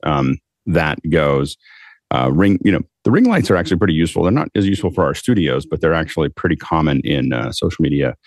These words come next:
um, stuff. So we wanna think about that as well from a, from a hardware perspective.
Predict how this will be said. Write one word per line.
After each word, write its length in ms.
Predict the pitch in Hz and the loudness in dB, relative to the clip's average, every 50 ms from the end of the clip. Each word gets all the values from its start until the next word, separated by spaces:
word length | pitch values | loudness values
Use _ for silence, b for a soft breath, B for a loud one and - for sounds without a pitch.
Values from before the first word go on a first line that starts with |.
| B B B B B B _ _ | B B B B B B _ _
um, 360 | - 64 62 58 57 57 - - - - - - | -4 -2 0 0 -2 -2 -2 -4 -6 -8 -8 -8
stuff. 280 | - - - 73 64 - | -6 -4 -2 -2 -4 -2
So 120 | - 80 | 0 0
we 60 | 73 | 0
wanna 180 | 71 71 71 65 | 2 2 0 0
think 160 | - - - | -2 -2 -4
about 220 | - - 52 - - | -2 -2 -2 -2 -2
that 120 | 65 60 | -2 -2
as 140 | 55 57 - | -2 -2 -2
well 160 | - 62 58 | -2 -2 -2
from 180 | - - 73 64 | -2 -2 -2 0
a, 140 | 58 53 | -2 -2
from 160 | 53 - 73 64 | -2 -2 -2 -2
a 60 | - | 0
hardware 400 | - - 85 80 78 85 78 73 | 0 0 0 2 2 2 2 2
perspective. 640 | - - 64 - - - - - - - 64 - - | 0 -4 -6 -4 -4 -6 -6 -4 -2 -2 -2 -2 -4